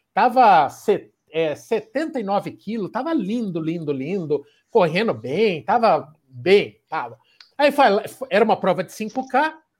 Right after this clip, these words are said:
falei, ah, eu vou buscar meu R P, né? Faz muito tempo que eu não corro prova de cinco K e tal. Fui lá, meu R P disparado, vinte e dois e alguma coisa.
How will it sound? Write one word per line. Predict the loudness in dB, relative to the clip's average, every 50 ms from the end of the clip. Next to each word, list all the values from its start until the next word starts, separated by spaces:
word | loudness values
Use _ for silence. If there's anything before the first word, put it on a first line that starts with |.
| _ _ _ _ -6
falei, | -2 0 2
ah, | 2 2 0
eu | 0 -2
vou | -6 -4 -2 0 4 4 6 6 6 4 2 -8 _ _ _
buscar | -20 -18 -12 -8 -8 -8 -6 -2 -2 0
meu | 2 2
R | 0 2 0 -2
P, | -2 0 0 0 0
né? | -2 -4
Faz | -4 -6 -8 -8
muito | -6 -4 -4 -4 -4 -6 -8
tempo | -8 -8 -8 -6
que | -8
eu | -8
não | -8 -8
corro | -8 -6 -6 -6 -4
prova | -4 -4 -4 -4
de | -6 -10
cinco | -12 -18 -14 -14 -14
K | -6 -2 -2 -2 -2
e | -2
tal. | 0 2 2 2 0 -2 _ _ _ _ _
Fui | -14 0 2 4 6 6
lá, | 6 6 6 6 4 2 -2 -10 _ _ -6
meu | 2 4 4 6 6
R | 4 4 2 -2
P | -2 -2 -4 -4
disparado, | -4 -8 -6 -2 0 0 0 -2 -6 -10 -14
vinte | -16 -8 -4 -2 -2 -2 -4 -8 -8
e | -10 -10
dois | -10 -6 0 2 4 4 4 2 2 -4 -4 -4
e | -4 -4
alguma | -4 -2 -4 -4 -6 -6
coisa. | -8 _ -10 -10 -10 -10 -12 _ _